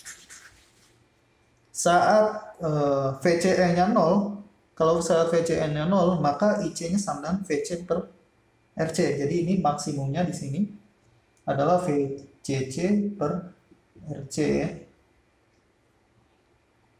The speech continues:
Kemudian kalau <clears throat>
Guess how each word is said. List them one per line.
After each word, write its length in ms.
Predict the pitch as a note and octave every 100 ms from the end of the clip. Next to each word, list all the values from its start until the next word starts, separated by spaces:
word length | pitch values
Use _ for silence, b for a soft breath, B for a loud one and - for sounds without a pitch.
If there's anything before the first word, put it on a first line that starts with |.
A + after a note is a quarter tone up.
| _
Kemudian 480 | D#3+ D#3+ G#3 G#3+ G3+
kalau 560 | F#3+ G3 G3 F3+ - - - _ _ _ _ _ _ _ _ _ _ _ _ _ _ _ - _ _ _ _ _ _ _ _
<clears throat> 80 | _